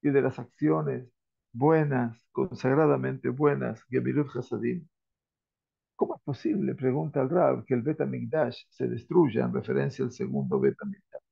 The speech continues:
el Bet HaMikdash? Nachon shenistabenu, dice, cierto, fuimos ordenados por la Sagrada Torah, y esa orden dice, "Lo tisna et ajija bilbabeja", no habrás de odiar a tu hermano en tu corazón,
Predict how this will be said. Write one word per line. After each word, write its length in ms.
el 120
Bet 200
HaMikdash? 520
Nachon 360
shenistabenu, 920
dice, 220
cierto, 680
fuimos 380
ordenados 640
por 180
la 80
Sagrada 480
Torah, 340
y 80
esa 260
orden 400
dice, 520
"Lo 200
tisna 600
et 140
ajija 440
bilbabeja", 640
no 120
habrás 440
de 140
odiar 380
a 120
tu 80
hermano 400
en 80
tu 140
corazón, 680